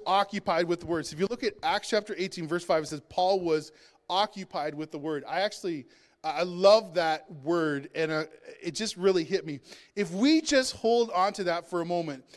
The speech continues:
what does that mean? What does that phrase occupy? When Paul said he was occupied with the word, what does it mean? Well, the text says in the next part that Paul was, uh, occupied with the word,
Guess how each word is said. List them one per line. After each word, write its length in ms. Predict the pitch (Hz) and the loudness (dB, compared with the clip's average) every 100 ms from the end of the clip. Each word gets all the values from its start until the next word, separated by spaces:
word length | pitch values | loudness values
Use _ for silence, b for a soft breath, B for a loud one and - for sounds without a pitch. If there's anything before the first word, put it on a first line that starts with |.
| b b | b b
what 320 | 160 220 320 | -2 0 0
does 160 | 277 254 | -2 0
that 240 | 233 196 | 0 0
mean? 200 | 220 185 | -4 0
What 140 | 233 | 0
does 160 | 262 262 | -2 0
that 220 | 254 202 | 0 0
phrase 400 | - 214 214 190 175 | -2 0 0 -2 -4
occupy? 360 | 185 190 180 | -4 -2 -2
When 160 | 175 180 | -2 -2
Paul 220 | 220 226 | -4 -4
said 160 | 226 202 | -6 -8
he 120 | 202 | -6
was 160 | 185 - | -8 -8
occupied 840 | 151 175 180 190 185 165 143 131 143 b b b | -6 -6 -6 -12 -4 -2 0 -2 -6 b b b
with 200 | 160 180 | -4 -4
the 60 | 160 | -6
word, 300 | 160 165 156 | -4 -2 2
what 100 | 208 | 0
does 120 | 220 | 0
it 80 | 196 | -6
mean? 160 | 190 | -4
Well, 120 | 175 190 | 0 -2
the 60 | |
text 360 | 175 247 254 - | -2 -4 -4 0
says 340 | 214 196 190 | 2 2 0
in 100 | 180 | -8
the 80 | 185 | -2
next 260 | 196 202 - | -2 -2 2
part 320 | 170 165 - B B B B 151 | 2 2 -6 B B B B 2
that 320 | 185 185 - | 4 4 0
Paul 380 | - 214 240 233 | 4 6 8 6
was, 400 | 202 180 175 143 | 4 2 0 -2
uh, 180 | 160 156 139 | -4 -4 -6
occupied 420 | 147 185 - 220 | -6 -4 2 4
with 120 | 240 | 4
the 60 | 247 | 0
word, 280 | 185 175 | -2 -2